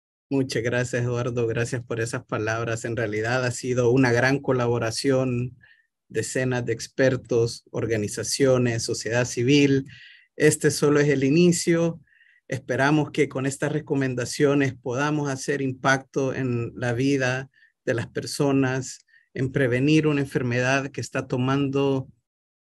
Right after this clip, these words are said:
tanto de nuestra región, una de las principales causas de muerte, y ahora sabemos que muchas de ellas son prevenibles. Entonces, esperamos que a un futuro cercano podamos estar unidos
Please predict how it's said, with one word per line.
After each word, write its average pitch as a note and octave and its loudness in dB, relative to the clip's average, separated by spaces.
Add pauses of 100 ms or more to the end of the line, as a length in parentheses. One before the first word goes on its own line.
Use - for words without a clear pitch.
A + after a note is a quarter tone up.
(260)
tanto D3+ 2 (380)
de A#2+ -4
nuestra A2+ -4
región, B2+ -2 (180)
una C#3+ 0
de C#3+ 2
las C#3+ -2
principales C3+ -2
causas C3+ -2
de A#2 -2
muerte, C#3 -2 (320)
y B2+ -2
ahora C#3 4
sabemos C#3+ -2
que - -4
muchas C#3 -4
de B2 -2
ellas B2 -4
son A#2 -10
prevenibles. A2 -12
Entonces, C#3 -2 (480)
esperamos C#3+ 2 (560)
que C3 0
a A#2+ 2
un C3+ 0
futuro D3+ 4
cercano C#3 0 (140)
podamos C3 0
estar C3 0
unidos B2+ 0